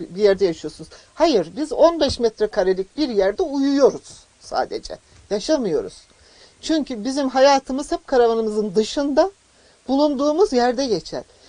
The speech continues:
Yazın çok sıcakta yaylaya çıkarsınız, yeşille bütünleşirsiniz. Baharda ve sonbaharda tercihimiz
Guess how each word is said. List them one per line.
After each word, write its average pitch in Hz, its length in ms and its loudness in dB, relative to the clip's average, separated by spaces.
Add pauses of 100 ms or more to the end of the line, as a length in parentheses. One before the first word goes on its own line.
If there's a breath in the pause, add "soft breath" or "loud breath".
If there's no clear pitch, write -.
(160 soft breath)
Yazın 320 340 2
çok 403 240 0
sıcakta 220 440 0
yaylaya 262 480 6
çıkarsınız, 240 680 -4 (100)
yeşille 403 480 4
bütünleşirsiniz. 160 840 -8 (360 soft breath)
Baharda 233 460 4
ve 392 100 4
sonbaharda 247 640 2
tercihimiz 226 800 0